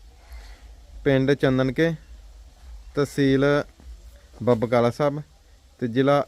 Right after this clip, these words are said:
ਅੰਮ੍ਰਿਤਸਰ। ਮਹਿਤਾ ਵੀ ਵੀਰ ਜੀ ਉਹਨਾਂ ਨੂੰ ਲਾਗੇ ਹੀ ਪੈ ਜਾਂਦਾ ਇੱਥੋਂ। ਤੇ ਅੱਜ ਦੀ ਵੀਡੀਓ 'ਚ ਦੋ ਗਾਵਾਂ ਤੁਹਾਨੂੰ ਦਿਖਾਉਣੀਆਂ ਵਾ ਤੇ ਦੋਵੇਂ ਸੂਈਆਂ ਸਵਾਈਆਂ ਵਾ। ਸਾਰੇ ਵੀਰਾਂ ਨੂੰ ਹੱਥ ਜੋੜ ਕੇ ਬੇਨਤੀ ਇਹੀ ਹੁੰਦੀ ਆ ਵੀ ਸੂਈਆਂ ਦੀ ਆਪਣੀ ਦੋ ਟਾਈਮ ਚਵਾਈ ਕਰਕੇ ਤਸੱਲੀ ਕਰਕੇ ਖੜੋ,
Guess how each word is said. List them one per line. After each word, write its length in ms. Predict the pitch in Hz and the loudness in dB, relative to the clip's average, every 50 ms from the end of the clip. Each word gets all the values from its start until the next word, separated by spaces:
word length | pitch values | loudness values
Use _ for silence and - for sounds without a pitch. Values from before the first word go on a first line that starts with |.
| - - | -4 -6
ਅੰਮ੍ਰਿਤਸਰ। 460 | 113 107 113 117 110 - - 117 98 107 - _ _ - - _ _ _ - | -6 -6 -4 -6 -8 -8 -8 -10 -10 -10 -14 _ _ -20 -20 _ _ _ -4
ਮਹਿਤਾ 300 | 127 135 135 - - 165 | -4 -4 -2 -2 -2 -2
ਵੀ 120 | 156 170 165 | -2 -2 -4
ਵੀਰ 140 | 165 160 | -4 -4
ਜੀ 120 | 143 139 156 | -2 -2 -2
ਉਹਨਾਂ 140 | 160 156 151 | -2 -2 -2
ਨੂੰ 120 | 147 135 | -2 0
ਲਾਗੇ 260 | 127 120 110 101 113 143 | 0 0 0 0 0 -2
ਹੀ 40 | |
ਪੈ 180 | 151 156 147 127 | 0 0 0 0
ਜਾਂਦਾ 280 | 110 104 101 107 135 147 | 0 -2 -2 -2 -2 -2
ਇੱਥੋਂ। 240 | 139 - - 160 156 - _ _ - - - - - - - - _ _ _ _ _ _ - | -2 -4 -6 -10 -10 -12 _ _ -20 -20 -20 -20 -20 -20 -20 -20 _ _ _ _ _ _ 0
ਤੇ 200 | - 156 156 160 - - 143 | 4 6 6 6 4 4 2
ਅੱਜ 120 | 151 151 | 2 2
ਦੀ 100 | 143 170 | 2 0
ਵੀਡੀਓ 240 | 160 170 170 175 180 | 0 0 0 0 0
'ਚ 160 | 175 185 180 | 0 0 0
ਦੋ 240 | 160 160 156 151 147 | 2 2 2 4 2
ਗਾਵਾਂ 280 | 135 147 143 143 143 143 | 2 0 0 0 0 0
ਤੁਹਾਨੂੰ 240 | 139 160 160 160 151 | 0 -2 -2 -2 -2
ਦਿਖਾਉਣੀਆਂ 480 | 147 135 143 135 117 117 120 131 147 | -4 -4 -4 -4 -2 -2 -2 -2 -2
ਵਾ 100 | 156 147 139 - - - - - - - - - - _ _ - - - - | -4 -6 -8 -12 -16 -20 -20 -20 -20 -20 -20 -20 -20 _ _ -20 -20 -8 -6
ਤੇ 80 | 151 151 | -4 -2
ਦੋਵੇਂ 300 | 127 143 143 151 165 175 | 2 2 2 2 2 0
ਸੂਈਆਂ 320 | - - 151 143 139 139 | 0 -2 -2 0 0 -2
ਸਵਾਈਆਂ 400 | 135 - 143 139 139 139 147 160 165 | -2 -2 -2 -2 -2 0 0 -2 -2
ਵਾ। 120 | 165 160 151 - - - - - - - - - - | -4 -6 -8 -10 -16 -20 -20 -20 -20 -20 -20 -10 -2
ਸਾਰੇ 220 | - 131 123 143 156 | 0 2 2 4 4
ਵੀਰਾਂ 240 | 160 160 147 156 151 | 2 2 2 2 0
ਨੂੰ 120 | 151 151 | 0 -2
ਹੱਥ 140 | 147 - 151 | -2 -2 -2
ਜੋੜ 200 | 131 131 127 120 | -2 0 0 0
ਕੇ 120 | 110 135 123 | -2 -2 -2
ਬੇਨਤੀ 420 | 117 127 123 117 - 131 127 123 | -2 -2 -2 -2 -2 0 0 0
ਇਹੀ 200 | 113 110 135 147 | 0 0 -2 -2
ਹੁੰਦੀ 260 | 156 151 143 131 127 | -2 0 0 0 0
ਆ 60 | 135 | 0
ਵੀ 120 | 127 139 139 | 0 -2 -4
ਸੂਈਆਂ 360 | - - 139 131 123 135 139 | -4 -2 -2 0 0 0 0
ਦੀ 100 | 139 147 | 2 0
ਆਪਣੀ 280 | 143 135 135 147 135 135 | 0 0 -2 -4 -4 -2
ਦੋ 220 | 123 131 123 123 | 0 0 0 0
ਟਾਈਮ 240 | 113 127 123 123 117 | 0 0 0 0 -2
ਚਵਾਈ 260 | - 131 123 120 117 | 0 0 2 2 2
ਕਰਕੇ 420 | 113 120 110 107 - 139 139 143 139 - - - - - - - - - - - - - - - | 2 0 -2 -2 -2 -2 -2 -2 -4 -8 -16 -20 -20 -20 -20 -20 -20 -20 -20 -20 -20 -12 -6 -4
ਤਸੱਲੀ 380 | 135 - - 131 120 123 123 | -4 0 0 0 2 2 2
ਕਰਕੇ 340 | 120 131 123 123 - 151 143 | 2 2 0 0 0 -2 -2
ਖੜੋ, 260 | - 165 151 156 156 | -2 0 0 0 -2